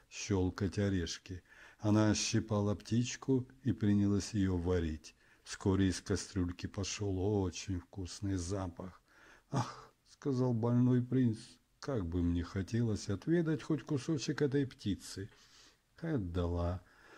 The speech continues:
ему кусочек, и он слегка приподнялся, опёршись на локоть, и опять сказал: «Ах, как бы мне хотелось съесть ещё кусочек». Кэт дала ему второй кусок, тогда принц сел на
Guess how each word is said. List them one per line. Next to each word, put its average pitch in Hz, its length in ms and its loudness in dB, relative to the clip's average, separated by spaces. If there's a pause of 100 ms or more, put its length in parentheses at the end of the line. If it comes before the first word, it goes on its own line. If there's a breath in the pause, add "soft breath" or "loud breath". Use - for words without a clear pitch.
(220 loud breath)
ему 95 280 6
кусочек, 135 800 0
и 123 80 4
он 113 160 6
слегка 104 500 0
приподнялся, 87 1200 -2 (300 soft breath)
опёршись 92 760 -4
на 95 160 -2
локоть, 87 720 -6
и 147 100 0
опять 95 400 -2
сказал: 98 520 -8 (300)
«Ах, 131 340 -2 (220)
как 151 260 -4
бы 101 140 0
мне 98 160 2
хотелось 127 540 0
съесть 143 420 -2
ещё 147 400 -2
кусочек». - 920 -8 (540 loud breath)
Кэт 120 300 6
дала 131 320 6
ему 135 220 8
второй 127 500 6
кусок, 107 720 2
тогда 98 380 2
принц 101 340 6
сел 104 320 4
на 101 180 4